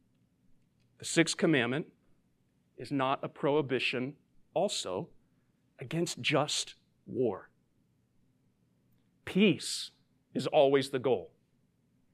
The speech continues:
but war is sometimes necessary to defend peace. And again, in Romans thirteen, we hear that God has appointed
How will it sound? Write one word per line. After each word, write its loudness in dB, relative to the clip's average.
but 4
war 6
is -12
sometimes -2
necessary -4
to -10
defend -8
peace. -16
And -14
again, 4
in 2
Romans 2
thirteen, 2
we 2
hear 4
that 2
God 6
has -4
appointed 2